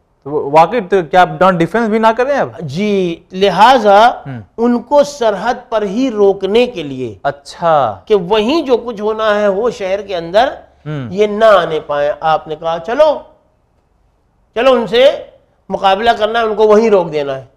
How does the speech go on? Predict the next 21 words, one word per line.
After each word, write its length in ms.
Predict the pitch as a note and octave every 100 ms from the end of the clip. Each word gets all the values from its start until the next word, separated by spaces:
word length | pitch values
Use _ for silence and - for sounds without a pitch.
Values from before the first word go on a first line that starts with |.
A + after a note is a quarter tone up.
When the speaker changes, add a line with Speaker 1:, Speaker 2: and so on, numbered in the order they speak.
| -
Speaker 1:
अच्छा। 340 | B2+ - D#3
Speaker 2:
शहर 240 | D#3+ G3+ A3
के 100 | G3
अंदर, 240 | E3+ D#3
इसलिए 340 | D3 - E3 E3+
कि 120 | D3+
शहर 260 | C3 C3+
में 140 | D#3 C#3+
हमारी 340 | B2 B2 E3
औरतें 400 | D3+ A#2+ A#2 E3
हैं, 300 | G#3 F#3+ C3
शहर 260 | - C#3 D3+
में 160 | E3
हमारे 320 | B2+ B2+ C#3+ D3+
बच्चे 380 | C3+ - -
हैं, 280 | G3 G3+ F3
शहर 260 | C3+ D3 D#3+
में 120 | D3+
हमारे 320 | C3+ C#3 D#3
बूढ़े 400 | D3 C#3 D3 E3+
हैं, 340 | A3+ F#3 C#3+